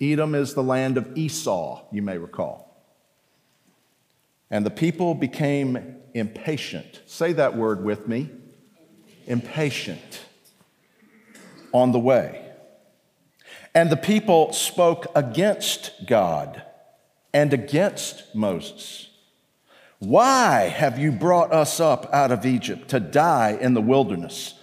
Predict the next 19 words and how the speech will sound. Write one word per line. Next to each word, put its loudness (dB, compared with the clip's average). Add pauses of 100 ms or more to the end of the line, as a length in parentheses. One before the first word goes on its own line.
(480)
For 0
there 6
is 2
no 6
food 2
and 0
no 6
water, 4 (380)
and 4
we 2
loathe.'" 4 (1040)
That's -6
a 0
fancy -2
word 0
that -8
may, -2
basically -6
means -6